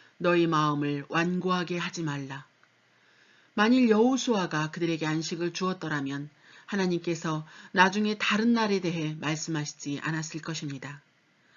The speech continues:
그러므로 하나님의 백성에게는 안식이 남아 있습니다. 이는 하나님의 안식에 들어간 사람은 하나님께서 자신의 일을 쉬셨던 것처럼 그 자신도 자기의 일을 쉬기 때문입니다.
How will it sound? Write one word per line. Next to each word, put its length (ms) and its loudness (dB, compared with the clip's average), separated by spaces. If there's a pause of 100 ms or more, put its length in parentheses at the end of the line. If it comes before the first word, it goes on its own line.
(360)
그러므로 400 4
하나님의 460 2
백성에게는 720 -2 (280)
안식이 480 0
남아 300 0
있습니다. 640 -6 (760)
이는 260 6
하나님의 420 4
안식에 460 2
들어간 340 0
사람은 480 0 (320)
하나님께서 840 -2 (280)
자신의 520 2
일을 180 2
쉬셨던 480 -2
것처럼 520 -6 (340)
그 260 4
자신도 640 -2 (320)
자기의 520 0
일을 200 -4
쉬기 400 -4
때문입니다. 680 -4